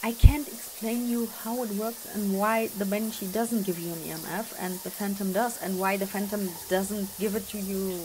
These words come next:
this E M F reading all the time. So, I don't know. So, yeah. But you should keep that in mind if you test for Banshee and Phantom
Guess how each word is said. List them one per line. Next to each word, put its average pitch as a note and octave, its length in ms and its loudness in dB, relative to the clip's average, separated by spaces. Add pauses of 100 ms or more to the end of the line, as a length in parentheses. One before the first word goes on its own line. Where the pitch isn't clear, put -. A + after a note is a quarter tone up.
(280)
this F#3 260 -6
E F#3+ 80 0
M G3 120 0
F F#3 200 -4
reading F3+ 340 -2
all E3+ 140 -4
the E3 120 -8
time. G3+ 260 -4
So, - 1600 -10 (600)
I G3+ 100 2
don't A#3+ 180 2
know. A#3 260 0
So, - 1200 -8 (200)
yeah. D#3 200 -10 (960)
But A3+ 240 2 (560)
you A#3+ 120 -6
should B3 200 -6
keep D4+ 200 -4
that A#3+ 140 4
in A#3+ 120 2
mind A#3+ 280 0
if G3 280 -6
you A3 120 -4
test A3 380 -4 (760)
for G3+ 140 -2
Banshee G3 380 -4
and F#3 120 -6
Phantom F#3+ 380 -6